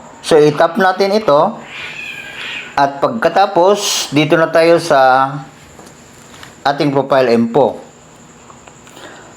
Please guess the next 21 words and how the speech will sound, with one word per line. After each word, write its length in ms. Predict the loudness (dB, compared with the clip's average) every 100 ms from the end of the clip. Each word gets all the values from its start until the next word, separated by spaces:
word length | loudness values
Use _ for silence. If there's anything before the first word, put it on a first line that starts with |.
| -20 -10
So, 480 | 0 4 4 2 -2 -12 -18 -20 -20 -20 -20 -20 -20 -20 -20 -20 -20 -20 -18 -16 -16 -4
ang 160 | -2 0
topic 320 | 0 0 0
natin 320 | 0 0 2
nga-, 320 | 2 2 -2 -8 -4
ngayon 400 | 2 4 4 2
kasi 560 | 0 2 2 2 -6 -16 -18 -4 -2
ay 80 | 2
tungkol 400 | 0 2 0 2
sa 160 | 0
kung 160 | 0 0
paano 560 | 0 2 2 2 2
mag-add 720 | 4 2 0 -2 2 2 2 2
ng 180 | 2 2
mga 280 | 2 2 2 0 -4 -14 -20 -20 -20 -20
social 640 | -10 -2 -2 0 2 2 2
media 880 | 2 0 0 2 4 2 0 -10 -18 -4
platform 720 | -2 -2 -2 0 2 0 -6 -16 -20 -20 -20 -20 -20 -14 0
like 320 | 0 0 0
TikTok, 560 | 0 0 0 0 2
Instagram, 880 | -2 0 -2 2 4 6 4 0 -6